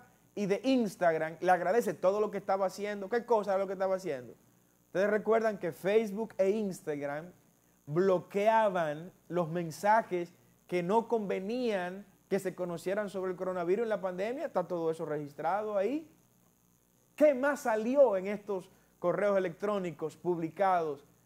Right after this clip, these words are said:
de la privacidad de Anthony Fauci y que la prensa tradicional, ni nacional ni internacional, se ha hecho eco de eso?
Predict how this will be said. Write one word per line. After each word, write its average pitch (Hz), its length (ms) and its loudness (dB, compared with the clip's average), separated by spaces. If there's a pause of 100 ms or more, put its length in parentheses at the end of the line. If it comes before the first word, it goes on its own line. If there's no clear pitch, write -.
(220)
de 160 560 -4
la 160 220 0
privacidad 170 640 0
de 170 140 -4
Anthony 180 460 -4
Fauci 175 540 0 (240)
y 196 120 -2
que 180 120 -2
la 160 220 -2
prensa 220 360 0
tradicional, 196 920 -2
ni 180 220 -2
nacional 180 680 -2
ni 220 80 -2
internacional, 185 640 -4
se 202 80 0
ha 190 40 4
hecho 196 260 -2
eco 196 220 -6
de 156 240 -6
eso? - 160 -16